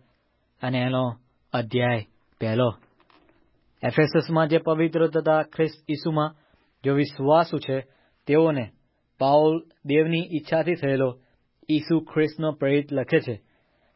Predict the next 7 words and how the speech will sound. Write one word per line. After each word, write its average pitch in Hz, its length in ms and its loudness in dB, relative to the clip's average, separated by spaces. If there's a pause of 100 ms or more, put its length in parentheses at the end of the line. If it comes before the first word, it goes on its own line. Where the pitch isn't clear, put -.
(100)
દેવ 147 260 6
આપણા 147 360 2
પિતા 151 300 2 (420)
તથા 135 140 -2
પ્રભુ 143 200 2
ઈસુ 170 240 2
ખ્રિસ્તથી 135 720 -2